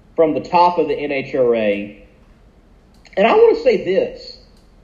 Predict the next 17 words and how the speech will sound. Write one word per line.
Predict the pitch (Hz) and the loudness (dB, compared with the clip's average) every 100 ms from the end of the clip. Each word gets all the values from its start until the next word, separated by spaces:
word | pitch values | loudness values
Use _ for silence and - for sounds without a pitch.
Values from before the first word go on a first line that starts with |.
| _ _ _ _ _ _ _ _ _ _ _ | _ _ _ _ _ _ _ _ _ _ _
and | 185 196 | -2 0
for | 196 | -2
those | 196 254 269 247 | 2 4 4 -2
of | 175 | -4
that | 190 | -2
are | 165 | -2
watching, | 139 143 196 208 160 135 | -2 0 -2 -2 -10 -6
and | |
I | 143 143 139 110 131 | -4 -4 -4 -4 -6
imagine | 147 214 226 170 | -4 -2 -2 -4
you, | 139 156 | -4 -4
you | 180 151 170 214 202 156 139 | -4 -6 -4 0 0 -2 -4
have, | 156 151 135 151 | 0 2 2 2
y'all | 180 185 | 2 0
two | 165 135 | -6 -2
have | 139 135 | 0 0
a, | 127 120 110 - | 0 -2 -4 -10